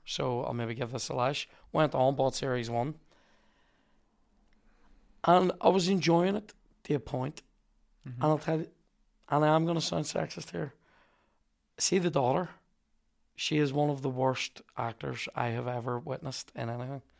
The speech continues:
Speaker 1: Sorry if you're watching this.
Speaker 2: I'm about ten episodes in, and I'm finding that character tough.
Speaker 1: I find, do you know, do you know what I, do you know what I can't buy from her? Smouldering temptress.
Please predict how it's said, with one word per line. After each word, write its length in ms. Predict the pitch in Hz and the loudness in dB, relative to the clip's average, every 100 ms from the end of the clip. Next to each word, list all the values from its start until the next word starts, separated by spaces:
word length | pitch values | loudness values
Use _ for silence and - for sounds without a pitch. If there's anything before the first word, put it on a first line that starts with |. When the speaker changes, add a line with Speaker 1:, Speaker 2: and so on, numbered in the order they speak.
| - - - - | -20 -20 -20 -12
Speaker 1:
Sorry 340 | - 147 139 139 | -4 2 4 2
if 40 | |
you're 120 | 123 | 0
watching 340 | 113 113 - 139 | -2 -2 -4 -6
this. 160 | 139 | 2
Speaker 2:
I'm 160 | 131 139 | 4 6
about 260 | 127 123 113 | 4 2 0
ten 260 | 120 110 | -2 0
episodes 580 | 98 104 - 113 101 - | -2 -4 -4 -4 -2 -2
in, 320 | 110 104 104 - | -2 -2 -4 -6
and 160 | 98 98 | -6 -4
I'm 120 | 98 | -6
finding 440 | - 98 92 98 | -4 -4 -4 -6
that 180 | 95 95 | -4 -6
character 540 | - 95 90 - 104 92 _ - | -6 -6 -6 -6 -8 -8 _ -10
tough. 440 | - 78 - - - _ _ - | -10 -10 -12 -20 -20 _ _ 4
Speaker 1:
I 160 | 147 | 4
find, 360 | 139 147 139 139 - | 8 6 6 2 -4
do 120 | - | 0
you 20 | |
know, 120 | 160 - | 2 2
do 120 | 139 | 4
you 40 | |
know 80 | 170 | 6
what 140 | 185 | 8
I, 140 | 170 156 | 8 6
do 140 | - | 4
you 40 | 165 | 4
know 60 | |
what 100 | 175 | 6
I 80 | 156 | 6
can't 380 | - 139 135 - | 2 0 0 -2
buy 400 | 135 123 170 165 - _ _ _ _ _ _ - | -2 0 0 -4 -14 _ _ _ _ _ _ -4
from 200 | 180 170 | 2 4
her? 260 | 180 143 - _ - - - - | 4 2 -6 _ -20 -20 -16 -2
Smouldering 720 | - - 165 160 160 165 160 | 2 6 6 8 6 4 2
temptress. 760 | - 127 120 - 135 - - | 0 0 0 -2 -4 -4 -6